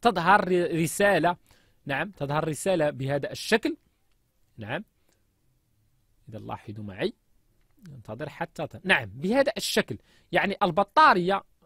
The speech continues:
آه، يعني ي-، تظهر في شاشة الهاتف البطارية متصلة بالشاحن،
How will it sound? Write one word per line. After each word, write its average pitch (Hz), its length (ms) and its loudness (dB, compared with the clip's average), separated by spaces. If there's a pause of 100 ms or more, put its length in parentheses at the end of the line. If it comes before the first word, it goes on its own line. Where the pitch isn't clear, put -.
(220)
آه، 135 580 -4
يعني 156 540 -4
ي-، 220 280 6
تظهر 185 420 2
في 175 200 -2
شاشة 165 360 -2
الهاتف 143 440 -4
البطارية 160 580 0
متصلة 175 520 -6
بالشاحن، 143 760 -4